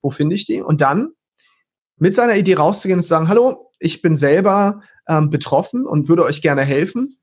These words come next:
Was sind denn zum Beispiel eure größten Herausforderungen?“ Um nämlich nicht den Fehler zu machen, zu überlegen,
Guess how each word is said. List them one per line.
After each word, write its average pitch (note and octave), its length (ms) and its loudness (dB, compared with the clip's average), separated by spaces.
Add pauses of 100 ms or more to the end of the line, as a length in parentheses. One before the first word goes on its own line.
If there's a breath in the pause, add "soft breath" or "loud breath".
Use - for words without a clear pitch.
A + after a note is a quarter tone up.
Was - 140 -4
sind A3+ 140 -2
denn G3 180 0
zum E3 140 -2
Beispiel D#3 300 0
eure E3+ 180 0
größten F3+ 320 -2
Herausforderungen?“ D3+ 880 -4 (560 loud breath)
Um E3+ 180 4
nämlich D3+ 320 2
nicht A3+ 180 -2
den G3 120 0
Fehler G#3 240 2
zu - 100 -4
machen, D3+ 260 0
zu D3+ 140 -4
überlegen, D#3 560 2